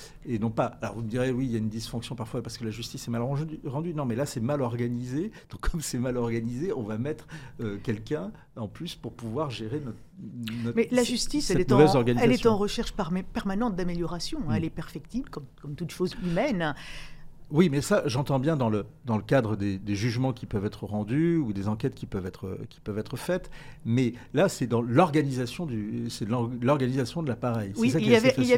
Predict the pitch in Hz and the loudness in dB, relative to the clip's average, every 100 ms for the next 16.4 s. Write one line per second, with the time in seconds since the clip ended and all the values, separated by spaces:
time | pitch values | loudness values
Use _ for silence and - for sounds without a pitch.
0 | 269 240 - 247 - 220 262 - - 220 | 4 2 0 -2 0 0 0 -2 -6 -8
1 | - 214 233 - - - - - 185 180 | -6 -6 -6 -8 -20 -4 0 2 2 0
2 | 175 175 170 170 180 185 175 185 151 175 | 0 -2 -2 -2 -4 -6 -4 -4 -4 -8
3 | 151 160 165 156 151 147 147 170 - 240 | -8 -8 -8 -8 -8 -8 -10 -12 -10 -10
4 | - - - - - - - 202 - 226 | -10 -18 -20 -20 -20 -10 -8 -6 -2 -2
5 | - - 196 185 180 175 185 - 233 226 | -2 -2 0 2 2 0 -2 -2 -2 -2
6 | 190 214 185 175 190 196 180 - 175 156 | -2 0 0 -2 -2 -2 -2 -2 -4 -4
7 | 160 165 151 - 240 - - 214 - - | -4 -6 -6 -4 -4 -6 -6 -4 -4 -8
8 | - - - - 180 202 240 226 220 226 | -14 -16 -18 -12 -2 2 4 6 4 2
9 | 277 - - - - - - - - 185 | 0 -8 -16 -18 -18 -18 -16 -12 -2 -2
10 | - 254 269 285 - - 190 226 214 - | -2 0 0 -2 -10 -6 -4 -2 -4 -4
11 | 165 143 143 123 - - 135 117 101 - | -6 -6 -10 -12 -12 -12 -8 -6 -6 -8
12 | 131 - - - - - 190 170 160 226 | -14 -14 -12 -10 -6 -4 -2 -2 -2 -2
13 | 220 220 214 - - 190 170 165 226 202 | -2 0 2 2 -2 -4 -4 -6 -8 -8
14 | 151 175 165 202 156 151 143 160 - 147 | -8 -8 -8 -6 -8 -8 -10 -10 -8 -6
15 | 143 220 185 165 151 226 214 170 180 165 | -4 -2 -4 -6 -8 -6 -6 -6 -6 -6
16 | - 160 143 | -8 -10 -10